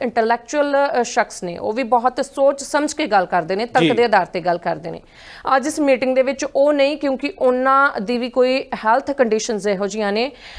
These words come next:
Speaker 1: ਆ ਵੀਹ ਕੁ ਦਿਨ ਪਹਿਲਾਂ ਉਹਨਾਂ ਨੂੰ ਹਾਰਟ ਅਟੈਕ ਆ ਕੇ ਹਟਿਆ ਹੈ ਤੇ ਹੁਣ ਉਹ ਰਜਿੰਦਰਾ ਹਸਪਤਾਲ ਦੇ ਵਿੱਚ ਦਾਖਲ ਨੇ। ਜਗਜੀਤ ਸਿੰਘ ਡੱਲੇਵਾਲ ਹਰਾਂ ਨੇ ਅੱਜ ਇੱਕ ਚੀਜ਼ ਸ਼ੋਅ ਕਰ ਦਿੱਤੀ ਹੈ ਬਲਵਿੰਦਰ ਜੀ
Speaker 2: ਜੀ।
Speaker 1: ਕਿ, ਅ, ਪਰਿਵਾਰ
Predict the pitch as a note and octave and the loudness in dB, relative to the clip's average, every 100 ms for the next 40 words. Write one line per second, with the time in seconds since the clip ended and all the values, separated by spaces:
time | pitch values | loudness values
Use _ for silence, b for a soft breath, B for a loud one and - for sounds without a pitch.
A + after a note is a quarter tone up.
0 | B A#3 G3 C4 E4 C#4 C#4+ C4 A3+ A#3 | B -2 2 0 2 2 0 0 2 2
1 | A#3 B3 G#3 F#3+ F#3 G3 F#3+ F#3+ G#3 F3 | 0 0 0 -2 0 0 0 -2 -4 -6
2 | F3+ E3 - - G3 A3+ A#3+ A3+ A#3 B3 | -6 -6 -4 -4 -2 -4 0 2 4 2
3 | G#3+ G#3 F#3+ G#3+ A3+ A3 G#3+ - - F3 | 2 0 -2 -2 0 0 -2 -6 -2 0
4 | F3+ F#3+ F#3+ F3 F3+ - G3+ A3+ C#4+ B | 0 -6 -6 -6 -4 -2 0 -2 -4 B
5 | B B B B G#3 G3+ A#3 D#4+ F4 F4 | B B B B -2 2 2 2 0 -2
6 | C#4+ B3+ B3 B3+ C4+ A#3+ B3 - G#3+ G3 | -2 0 0 0 0 0 -2 -2 -2 -4
7 | A3+ A#3 A#3+ A3+ A3 C#4 - - - D4+ | -4 -4 -2 -2 0 -2 -4 -6 -4 0
8 | E4+ D#4 G3+ F3+ - F#3 F3 F3+ F#3 F#3+ | 2 2 0 -4 -2 0 0 -2 -4 -4
9 | B3+ C3 D3 G#2 B B _ - C#4+ D4+ | -4 0 0 -2 B B _ -6 -2 -2
10 | D#4 - B3 B3 B3+ C4 B3+ A3 C4 C#4 | -2 -2 0 0 -2 -2 -2 0 0 0
11 | D#4+ F#4 | 0 -4